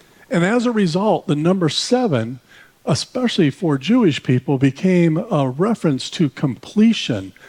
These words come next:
to perfection. So in the Jewish culture, in particular the old culture, the Orthodox culture, this seven is a number of completion, a number of perfection. So David was the seventh son,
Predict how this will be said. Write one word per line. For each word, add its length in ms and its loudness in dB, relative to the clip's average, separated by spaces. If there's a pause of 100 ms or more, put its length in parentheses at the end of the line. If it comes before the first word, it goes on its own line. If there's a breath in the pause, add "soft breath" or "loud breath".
(160 loud breath)
to 180 2
perfection. 1000 -4 (420 soft breath)
So 400 0
in 180 0
the 120 -2
Jewish 460 0
culture, 520 -2
in 140 -2
particular 580 -2
the 80 -2
old 260 0
culture, 640 -6
the 80 -6
Orthodox 580 0
culture, 560 -6 (380 loud breath)
this 160 2
seven 480 0
is 160 0
a 80 0
number 340 0
of 220 -4
completion, 840 -2
a 80 -2
number 400 -2
of 320 -4 (320 loud breath)
perfection. 760 -4 (760 soft breath)
So 140 -2
David 360 4
was 180 2
the 80 0
seventh 460 0
son, 440 -4